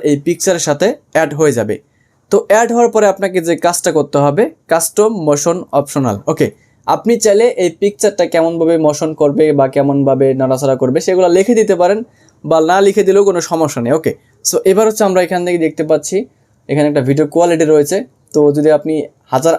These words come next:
আশি পিতে করতে চান তাহলে কিন্তু প্রিমিয়াম করতে হবে। আমরা অত কোয়ালিটি দরকার নাই, আমরা এখান থেকে সাতশো বিশ পি দিলাম। দেওয়ার পর আমরা জেনারেট ভিডিও এখানে একটা ক্লিক করব। তো জেনারেট ভিডিওতে ক্লিক করার পর just কয়েক মিনিটের মধ্যেই কিন্তু আমাদের এই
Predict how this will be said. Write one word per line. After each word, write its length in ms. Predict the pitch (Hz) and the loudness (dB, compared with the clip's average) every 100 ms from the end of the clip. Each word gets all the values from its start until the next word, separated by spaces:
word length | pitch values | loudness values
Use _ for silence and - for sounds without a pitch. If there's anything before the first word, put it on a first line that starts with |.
| 143 | -2
আশি 160 | 147 175 | -4 -4
পিতে 160 | 170 165 156 | -2 -2 -2
করতে 180 | 143 - | -2 -6
চান 80 | 165 | -4
তাহলে 180 | 156 139 139 | 0 0 2
কিন্তু 160 | 139 139 | 0 0
প্রিমিয়াম 300 | 156 160 143 143 | 0 0 0 -2
করতে 160 | 147 139 | -2 -2
হবে। 160 | 139 220 - _ _ | 0 -2 -6 _ _
আমরা 160 | 139 156 151 | 0 2 2
অত 80 | 156 156 | 0 0
কোয়ালিটি 300 | 160 151 160 151 | 0 2 2 2
দরকার 200 | 143 147 156 | 2 0 -4
নাই, 80 | 175 | 0
আমরা 120 | 147 139 | 0 0
এখান 120 | 139 | -2
থেকে 120 | 139 139 | -4 -4
সাতশো 220 | 131 143 139 | -6 -4 -2
বিশ 100 | 147 | -2
পি 60 | 170 156 | 0 0
দিলাম। 160 | 170 196 | 0 2
দেওয়ার 160 | 156 143 | 0 2
পর 60 | 147 | 0
আমরা 120 | 143 131 127 | 2 0 2
জেনারেট 280 | 151 170 143 135 | 0 0 0 0
ভিডিও 180 | 139 170 | 2 2
এখানে 160 | 147 135 | 0 -4
একটা 120 | 139 143 | -4 -2
ক্লিক 180 | 143 131 | 0 0
করব। 140 | 110 107 - _ _ _ _ _ _ _ _ _ _ _ _ - | -4 -6 -12 _ _ _ _ _ _ _ _ _ _ _ _ 0
তো 60 | 147 | 0
জেনারেট 280 | 165 190 196 165 | 2 2 2 0
ভিডিওতে 260 | 165 196 196 202 | 0 2 0 0
ক্লিক 180 | 214 214 | -2 2
করার 180 | 196 170 185 | 2 2 0
পর 100 | 180 | 2
just 200 | 160 156 - - | 2 0 -4 0
কয়েক 160 | 170 165 165 | 0 0 -4
মিনিটের 280 | 170 180 170 | -4 -2 -2
মধ্যেই 220 | 151 160 156 | 0 0 0
কিন্তু 140 | 143 143 | 0 0
আমাদের 200 | 131 143 | 0 0
এই 80 | 143 | 0